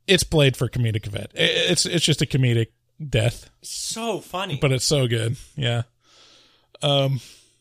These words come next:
Speaker 1: that was another, <laughs> that was another great line. It's like,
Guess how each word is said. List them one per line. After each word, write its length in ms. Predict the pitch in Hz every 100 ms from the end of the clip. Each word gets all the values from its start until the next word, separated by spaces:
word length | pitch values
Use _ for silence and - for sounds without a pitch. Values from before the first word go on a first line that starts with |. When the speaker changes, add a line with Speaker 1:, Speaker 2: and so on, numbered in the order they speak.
| _ -
Speaker 1:
that 100 | 160
was 140 | 151
another, 220 | 156 151 117 - - - -
<laughs> 540 | - - - _ - -
that 60 | 156
was 100 | 165
another 240 | 156 147
great 280 | 131 139 135
line. 320 | 127 127 123
It's 120 | 127
like, 280 | - 120 123